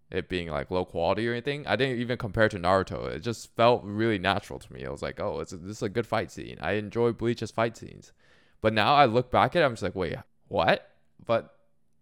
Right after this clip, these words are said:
I don't know if that's just 'cause, like, I watched A O T, I've watched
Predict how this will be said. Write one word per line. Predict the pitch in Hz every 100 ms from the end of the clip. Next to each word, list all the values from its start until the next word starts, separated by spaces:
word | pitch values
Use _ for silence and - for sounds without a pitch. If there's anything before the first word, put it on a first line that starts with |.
| _
I | 113 156
don't | 208
know | 127 151
if | 143
that's | 135 131 -
just | 143 -
'cause, | - 127 107
like, | 101 98 90 -
I | 101
watched | 95 92 90 110 - -
A | 107 110
O | 107
T, | 95 - 110 117 113 101
I've | 98 85
watched | 90 95 104 120 - -